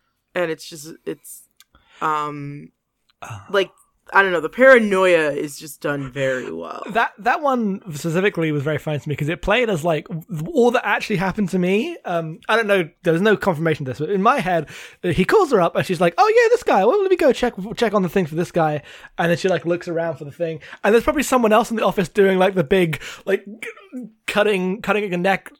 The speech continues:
Speaker 2: uh, gesture. Like, "What are you
Speaker 1: Oh,
Speaker 2: doing?
Speaker 1: hang up, hang up, hang
Speaker 2: What are you
Speaker 1: up. Yeah.
Speaker 2: doing?" <laughs> Like, I feel like that's all that happened to her, and she was like, "Oh, God, am I, oh, shit, shit, uh, no, goodbye," <laughs> and then hung up on them.
Speaker 1: And I,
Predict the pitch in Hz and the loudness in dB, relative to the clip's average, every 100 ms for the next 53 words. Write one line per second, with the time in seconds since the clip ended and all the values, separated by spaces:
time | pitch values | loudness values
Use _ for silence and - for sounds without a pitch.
0 | - 208 190 208 165 202 - 233 208 320 | -4 0 0 0 2 2 4 2 2 6
1 | 349 196 208 269 262 262 285 262 269 277 | 10 10 10 8 8 6 4 2 2 4
2 | 277 254 247 - 240 - 539 392 311 285 | 4 6 4 4 8 8 6 4 -2 -8
3 | - _ - - 185 254 262 262 285 302 | -14 _ -20 -18 0 4 6 6 6 4
4 | 262 262 240 220 208 208 190 180 196 180 | 2 2 2 4 2 0 -2 0 0 0
5 | 180 180 180 180 180 180 170 175 180 180 | -4 -2 2 2 2 2 4 2 4 4
6 | 175 160 - 208 185 - 202 190 196 185 | 4 0 0 2 2 0 0 4 4 2
7 | 165 226 220 208 262 226 214 - - - | 4 4 4 6 6 6 4 0 -10 -8
8 | 202 214 202 156 - - - - - 185 | -4 -4 -6 -10 -16 -20 -20 -18 -4 0
9 | 175 170 151 147 160 170 180 _ _ _ | 2 2 0 0 2 0 -2 _ _ _
10 | _ _ _ - 262 302 320 285 | _ _ _ -2 2 2 2 -2